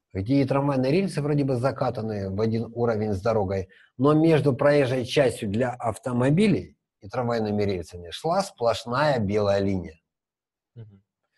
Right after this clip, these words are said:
Speaker 1: Вот, сплошная белая линия, которая отделяет наш кусочек для машинок, да, и тот кусок дороги, где ездят трамваи, и все, сплошная белая.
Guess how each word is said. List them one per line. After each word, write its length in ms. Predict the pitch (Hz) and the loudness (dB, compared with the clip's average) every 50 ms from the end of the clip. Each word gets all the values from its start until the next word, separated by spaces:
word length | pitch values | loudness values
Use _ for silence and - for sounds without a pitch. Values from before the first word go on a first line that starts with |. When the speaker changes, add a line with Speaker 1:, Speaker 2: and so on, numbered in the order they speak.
| _ _ - - - _ _ - | _ _ -20 -20 -20 _ _ -4
Speaker 1:
Вот, 340 | 101 107 120 110 98 - - | 2 4 6 6 6 4 0
сплошная 540 | - - 120 131 127 - - 180 175 165 143 | -2 0 2 2 2 2 2 2 4 4 4
белая 320 | 131 147 151 143 139 139 | 6 6 4 6 4 4
линия, 260 | 143 147 139 127 120 | 4 4 4 2 0
которая 440 | 110 131 123 107 139 123 120 110 107 | 0 0 0 2 2 2 2 2 0
отделяет 680 | - - 123 117 127 135 131 131 120 110 95 - - - - _ _ _ _ _ _ _ _ _ _ _ _ _ _ _ _ _ _ _ _ _ _ _ _ _ - | -2 -4 -4 -2 0 4 4 6 6 4 4 0 -6 -18 -20 _ _ _ _ _ _ _ _ _ _ _ _ _ _ _ _ _ _ _ _ _ _ _ _ _ -4
наш 340 | 107 127 143 147 143 117 - | 2 4 4 4 4 2 -2
кусочек 540 | - 123 104 - 127 120 104 - 101 90 87 | -6 -6 -4 -2 -2 -2 -2 -2 -6 -6 -2
для 220 | 98 107 104 101 | 0 0 0 0
машинок, 720 | 98 98 101 98 - - 147 165 175 165 135 104 92 87 | -2 -4 -6 -8 -6 -4 -2 0 2 2 2 0 0 -2
да, 340 | 92 113 127 151 156 147 156 - - _ _ _ _ _ _ _ _ _ _ _ _ _ _ - | -2 -2 -2 -2 -4 -6 -10 -16 -20 _ _ _ _ _ _ _ _ _ _ _ _ _ _ -12
и 300 | 117 127 127 123 120 110 | -6 -4 -2 -2 -2 -4
тот 420 | 98 - - - 143 135 110 - | -6 -8 -6 0 0 0 0 0
кусок 340 | - 113 95 - 123 104 95 | -2 -2 0 0 -2 0 0
дороги, 340 | 113 107 110 104 92 101 101 | 0 0 0 0 -2 -2 -4
где 180 | 95 104 107 | -4 -4 -4
ездят 280 | 101 87 92 95 87 - | -4 -4 -4 -6 -8 -8
трамваи, 500 | 101 104 104 110 127 147 147 120 101 92 | -10 -8 -6 -2 -2 0 0 0 0 -4
и 40 | 82 | -6
все, 320 | - - - 101 82 82 | -10 -8 -8 -8 -8 -8
сплошная 460 | - - - 110 101 - 143 135 120 | -10 -8 -6 -6 -6 -4 -6 -6 -4
белая. 340 | 98 95 87 82 80 80 | -4 -4 -4 -4 -6 -10